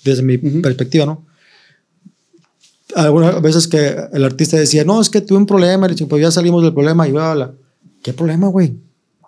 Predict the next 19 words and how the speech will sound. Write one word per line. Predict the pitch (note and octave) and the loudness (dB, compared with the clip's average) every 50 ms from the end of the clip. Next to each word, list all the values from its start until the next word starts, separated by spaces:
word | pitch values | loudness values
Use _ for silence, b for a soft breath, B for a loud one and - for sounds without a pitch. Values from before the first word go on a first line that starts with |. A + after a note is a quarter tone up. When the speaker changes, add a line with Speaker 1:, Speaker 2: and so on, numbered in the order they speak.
| _ - | _ 0
Speaker 1:
Y | C#3 | 0
no | C3 C3 | 2 2
les | C3+ B2+ C3 | 2 0 -2
preguntaban. | C3+ A#2 A#2 A2 C#3+ D3+ D3+ B2+ A2+ - - _ _ _ _ | -6 -6 -6 -4 -4 -6 -6 -6 -10 -16 -20 _ _ _ _
Entonces | _ - C3 C3 | _ -4 -4 -2
dije, | C3+ C3+ | -2 -4
"Por | C3 B2+ - - C#3 C#3 C3+ | -6 -6 -4 -2 0 0 2
ahí | C#3+ D#3 E3+ F3 E3+ | 2 2 2 2 2
me | E3 D#3 | 2 0
voy | D3 C#3+ D#3 D3+ C3+ | 0 0 0 -2 -2
a | |
ir". | A#2+ A2+ A2+ - _ _ _ _ _ _ _ _ _ _ | -4 -6 -8 -14 _ _ _ _ _ _ _ _ _ _
Entonces, | _ - E3+ F3 E3 F#3+ F#3+ F#3 F#3 - - - - _ _ _ _ _ _ - | _ 0 0 2 2 2 2 2 0 -2 -4 -8 -12 _ _ _ _ _ _ -2
eh, | C3+ C3+ C3+ C3+ C3+ C3 C3 C3 C#3 - | 0 2 2 4 4 2 2 0 0 -2
empecé | C#3+ C3+ C3 C#3+ C#3 B2+ D3+ D3+ D3+ D#3 E3 D#3 | -4 -2 -2 0 0 2 2 0 0 -2 -4 -4
a | |
hacer | C3+ - - C#3+ | -4 -2 -2 -2
entrevistas | D3 D#3 D3+ D#3+ D#3 D#3 D3+ D#3 E3+ E3 | -2 0 0 0 0 0 0 0 -2 -2
primero | E3+ E3 F3 G3 G3 G3 G3 F3+ F#3 A3 - - | -2 0 2 2 4 4 2 2 0 -2 -6 -10